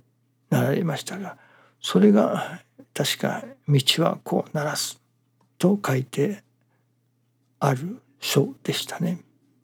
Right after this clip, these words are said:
師匠はそれを「道はこ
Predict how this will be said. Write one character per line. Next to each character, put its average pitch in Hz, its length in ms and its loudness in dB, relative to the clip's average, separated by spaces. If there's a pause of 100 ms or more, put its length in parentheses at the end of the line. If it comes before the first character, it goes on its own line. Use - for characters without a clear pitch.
(640)
師 - 160 0
匠 135 240 2
は 120 140 -4
そ - 160 -2
れ 127 80 4
を 135 280 2 (760)
「道 131 140 8 (300)
は 101 180 6 (960)
こ - 340 0